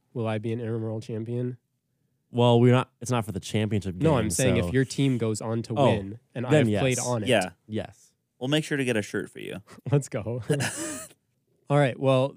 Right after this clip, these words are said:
Speaker 1: that's all the mail we're gonna do. Thank you to Travis, Braden, and the Google Accounts team for your thoughtful mail. I'd also like to give a shout out to some listeners who I, I found out listened over break,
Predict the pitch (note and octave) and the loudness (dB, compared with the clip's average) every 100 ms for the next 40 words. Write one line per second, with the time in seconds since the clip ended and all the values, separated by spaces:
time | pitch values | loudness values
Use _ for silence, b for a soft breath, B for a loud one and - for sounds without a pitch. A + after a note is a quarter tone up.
0 | E3 E3 - G3+ G#3 D3+ C#3+ D#3 C#3 B2 | -2 -2 2 2 4 4 4 4 2 0
1 | A#2 A2 A2+ A2+ A#2 _ _ _ _ _ | -2 -2 -2 -2 -4 _ _ _ _ _
2 | _ _ C#3 C#3+ - C#3+ C#3 - B2+ A#2+ | _ _ 0 0 2 2 2 0 0 0
3 | - C3+ B2+ C3+ C3+ - C3+ B2+ B2+ B2 | -2 0 2 2 0 -2 -2 0 2 2
4 | B2+ - B2+ A#2 B2+ B2+ C3 C3+ C#3+ C3+ | 0 -2 -4 -4 -4 0 0 0 -4 -6
5 | B2+ B2 - A#2 G#2 A2 - _ _ _ | -4 -6 -6 -4 -4 -6 -8 _ _ _
6 | _ _ _ B2+ A#2+ A2 A2 A2+ _ B2+ | _ _ _ -4 -2 -2 -4 -8 _ -8
7 | C3+ C#3 A#2 A2 G#2+ G2+ - _ _ _ | -6 -4 -2 -2 -4 -6 -12 _ _ _
8 | _ _ C3 D#3+ - A3+ A#3 E3+ E3 D#3+ | _ _ 0 0 2 0 0 -2 -2 -2
9 | - B2+ C3+ A#2+ A#2+ - C3+ A#2+ A2+ A#2+ | 0 0 2 2 -2 -4 0 2 0 -4
10 | - - C3 A#2+ B2 - A#2+ A2+ A2+ A2 | -8 -2 0 0 -2 0 0 2 0 -2
11 | - - _ _ _ _ _ _ _ - | -6 -10 _ _ _ _ _ _ _ 0
12 | B2+ B2 B2 - - A#2+ A#2 B2+ A#2 - | 2 4 2 -2 -4 -2 0 -2 -6 -4
13 | B2 B2+ A#2+ B2 B2 A#2 A#2 A2+ G#2+ A2+ | -2 0 -2 -4 -4 -4 -4 -6 -4 -4
14 | A2 | -4